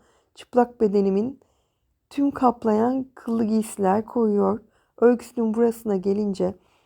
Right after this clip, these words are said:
genç adam ağlamaya başlamış ve şu dizeleri söylemiş. "Adaletini beklerken yüce Tanrım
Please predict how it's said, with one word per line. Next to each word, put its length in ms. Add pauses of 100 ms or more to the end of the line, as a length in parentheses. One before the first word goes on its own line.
(140)
genç 280
adam 300
ağlamaya 540
başlamış 580 (460)
ve 120
şu 220
dizeleri 440
söylemiş. 640 (420)
"Adaletini 680
beklerken 640
yüce 360
Tanrım 480